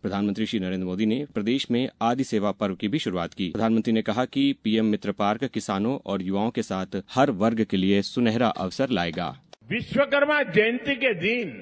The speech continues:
Speaker 2: आज देश के सबसे बड़े integrated textile park का शिलान्यास यहाँ हुआ है। इस park से भारत की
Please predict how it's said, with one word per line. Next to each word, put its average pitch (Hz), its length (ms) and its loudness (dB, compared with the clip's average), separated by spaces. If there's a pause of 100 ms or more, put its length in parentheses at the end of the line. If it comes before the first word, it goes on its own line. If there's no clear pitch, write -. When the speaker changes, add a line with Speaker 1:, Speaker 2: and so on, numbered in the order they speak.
(200)
Speaker 2:
आज 185 220 0
देश 180 340 0
के 180 220 -2
सबसे - 600 -2
बड़े 185 280 2 (500)
integrated 185 1120 -2
textile 170 500 -2 (160)
park 151 280 -2
का 151 500 -2
शिलान्यास 151 880 -2 (160)
यहाँ 131 420 -2
हुआ 110 320 -4
है। - 600 -10
इस 226 180 -4 (180)
park 220 440 0
से 269 200 4 (600)
भारत 190 560 0
की 226 180 -2